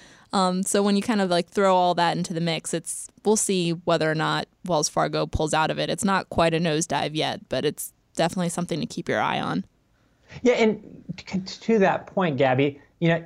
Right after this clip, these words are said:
Speaker 2: if you listen to Wells Fargo's executives prior to the crisis, I mean, for years, they stressed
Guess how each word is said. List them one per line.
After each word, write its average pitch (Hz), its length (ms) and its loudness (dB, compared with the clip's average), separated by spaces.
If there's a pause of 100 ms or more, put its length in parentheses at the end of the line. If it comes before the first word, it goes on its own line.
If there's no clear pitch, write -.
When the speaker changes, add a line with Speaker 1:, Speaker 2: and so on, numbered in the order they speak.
(100)
Speaker 2:
if 233 260 0
you 240 100 4
listen 180 340 2
to 151 100 0
Wells 139 240 4
Fargo's 135 340 2
executives 127 840 2 (140)
prior 139 380 2
to 156 140 -4
the 160 80 -2
crisis, 160 680 -2
I 156 80 0
mean, 151 140 2
for 143 160 -2
years, 135 720 2 (300)
they 170 200 4
stressed 160 600 0